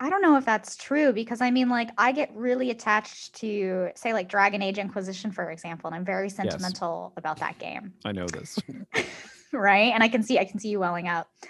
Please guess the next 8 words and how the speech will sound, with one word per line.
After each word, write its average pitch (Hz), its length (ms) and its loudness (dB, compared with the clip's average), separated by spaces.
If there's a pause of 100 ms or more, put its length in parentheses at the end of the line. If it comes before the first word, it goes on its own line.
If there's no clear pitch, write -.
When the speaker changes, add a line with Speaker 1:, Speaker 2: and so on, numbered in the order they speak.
(400)
Speaker 1:
And 247 80 8
I 277 100 10
think 320 240 2
when 370 100 8
I 262 100 8
talk 262 440 0
to 262 120 4
people 185 680 0